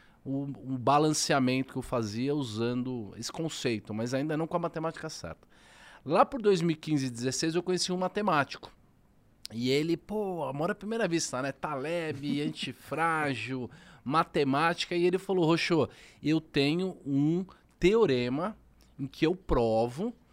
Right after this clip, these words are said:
Speaker 1: que pra todo grande movimento do mercado, sempre que o movimento vai fazer um, o mercado vai fazer um grande movimento, ele precisa deixar um sinal. É como o tsunami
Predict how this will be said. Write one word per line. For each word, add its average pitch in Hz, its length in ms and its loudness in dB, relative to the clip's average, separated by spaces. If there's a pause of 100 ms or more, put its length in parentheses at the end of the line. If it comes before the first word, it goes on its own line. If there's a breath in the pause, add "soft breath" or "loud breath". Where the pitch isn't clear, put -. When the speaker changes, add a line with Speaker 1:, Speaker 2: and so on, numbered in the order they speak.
(300 soft breath)
Speaker 1:
que - 140 -6
pra 139 260 -2
todo 233 520 0
grande 220 600 2
movimento 156 680 -2
do 127 120 -4
mercado, 123 520 -4
sempre 208 200 -4
que 240 60 -6
o 226 40 -2
movimento 160 360 0
vai 147 80 0
fazer 139 240 -4
um, 139 120 -4
o 135 140 -6
mercado 131 300 -2
vai 143 100 0
fazer 139 180 -6
um 143 80 -2
grande 214 460 0
movimento, 143 720 -4 (400 loud breath)
ele 151 180 2
precisa 175 640 0
deixar 180 360 -2
um 170 80 -8
sinal. 131 580 -4 (380 loud breath)
É 131 100 0
como 214 420 0
o 214 80 -2
tsunami 160 1000 -2